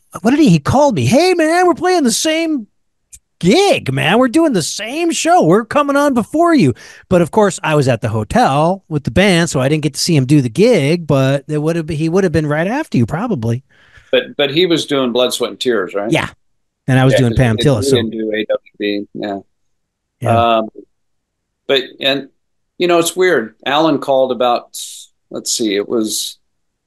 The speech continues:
Speaker 2: right around covid.
Speaker 1: Ah.
Speaker 2: And, um, the drummer, this, this guy that has been doing the gig and holding the chair down for,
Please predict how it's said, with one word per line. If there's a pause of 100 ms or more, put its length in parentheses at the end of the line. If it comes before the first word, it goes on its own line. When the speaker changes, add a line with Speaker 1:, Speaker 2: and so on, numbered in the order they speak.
(480)
Speaker 2:
right
around
covid. (800)
Speaker 1:
Ah.
Speaker 2:
And,
um, (300)
the
drummer, (260)
this, (100)
this
guy
that (160)
has
been
doing
the
gig
and
holding
the
chair
down
for,